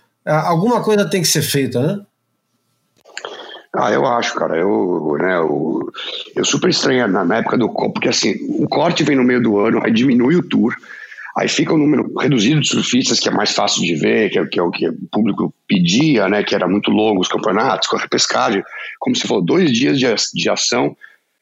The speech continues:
Speaker 2: pra ter só seis eliminados, né? E o corte veio pra resolver isso, mas aí chega no final do ano, entram mais dez. Então, é, é meio louco esse corte, porque assim, a gente fica metade do ano surfando com um formato velho, que é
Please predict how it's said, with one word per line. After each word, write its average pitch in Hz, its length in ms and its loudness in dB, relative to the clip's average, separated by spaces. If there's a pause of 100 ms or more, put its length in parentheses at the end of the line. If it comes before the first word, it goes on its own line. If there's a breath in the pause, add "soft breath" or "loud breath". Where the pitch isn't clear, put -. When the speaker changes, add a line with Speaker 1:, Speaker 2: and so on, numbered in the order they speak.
(260 soft breath)
Speaker 2:
pra 110 120 -4
ter 117 120 -2
só - 160 0
seis 139 300 0
eliminados, 107 580 0
né? 87 200 -2 (800 soft breath)
E 160 100 2
o 156 60 2
corte 160 320 0
veio 175 160 2
pra 147 100 0
resolver 185 360 4
isso, 170 180 0
mas 143 140 2
aí 165 280 2
chega 175 240 0
no 156 80 0
final 160 200 0
do 165 140 2
ano, 190 360 2
entram 151 280 0
mais 147 200 0
dez. 160 400 0 (420 loud breath)
Então, 160 260 0
é, 160 200 -4 (400)
é 151 60 -8
meio 175 180 2
louco 156 280 2
esse - 180 -2
corte, - 280 -2
porque 143 180 0
assim, 123 300 0
a - 40 2
gente 113 120 0
fica - 120 -2
metade 147 340 2
do 151 160 4
ano 143 100 2
surfando 139 380 0
com - 120 -2
um - 40 -4
formato 123 380 0
velho, 104 420 2 (840)
que - 80 -2
é - 100 0